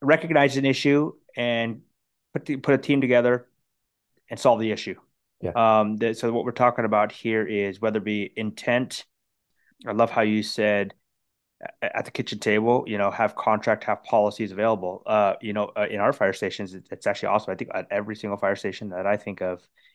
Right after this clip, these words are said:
Speaker 1: in our organization, we have our labor contract. It's actually just hanging on the wall right behind us, so it's easily accessible. But I love that how you say have the pol-, let's have the policy book as well. And, you know, and, and it's, it's a, it's an environment that is more or less a pipe dream. It'll probably never happen, but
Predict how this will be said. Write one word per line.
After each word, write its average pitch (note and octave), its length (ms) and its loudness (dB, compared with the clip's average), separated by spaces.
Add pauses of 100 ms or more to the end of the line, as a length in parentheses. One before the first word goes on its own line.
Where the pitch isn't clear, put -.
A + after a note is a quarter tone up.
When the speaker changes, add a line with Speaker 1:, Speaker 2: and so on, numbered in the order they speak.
Speaker 1:
in G#2 80 -2
our G#2+ 100 4
organization, G2 600 -2
we G#2 100 -4
have G#2 340 0
our G2 460 4
labor A2 240 0
contract. G2 600 0
It's G#2+ 140 -6
actually G#2 280 -2
just G2+ 160 -10
hanging G#2 200 -4
on G2+ 60 -4
the G2 60 -2
wall G2 200 2
right G2 160 -2
behind G#2 320 -2
us, B2+ 140 2
so F#2+ 140 -2
it's - 120 -10
easily G2+ 200 -6
accessible. G2 480 -4 (320)
But B2 100 4
I A#2+ 40 8
love C#3 260 4
that B2+ 100 2
how A#2+ 100 0
you A2+ 140 0
say A2 160 -6
have A2 140 0
the - 60 -4
pol-, B2 440 0
let's A2+ 140 -8
have A#2+ 100 -2
the A2+ 80 -6
policy B2+ 480 4
book G2+ 240 -6
as F#2 120 -10
well. G#2+ 400 2 (380)
And, A2 360 2 (160)
you A2 140 -4
know, G2+ 200 2
and, A2 180 -2
and G#2+ 200 -4
it's, A2 220 -6
it's A2+ 240 -6
a, A2 80 4
it's - 180 -2
an G#2+ 80 -6
environment A2+ 460 2
that G2+ 220 0
is G2+ 220 -6
more A2+ 200 -2
or - 20 2
less G#2 160 -4
a A2 60 -6
pipe A2 260 -2
dream. G2+ 200 -8
It'll F#2+ 100 -8
probably G#2 240 -2
never F#2+ 160 -4
happen, G2+ 420 -6
but F#2 260 -4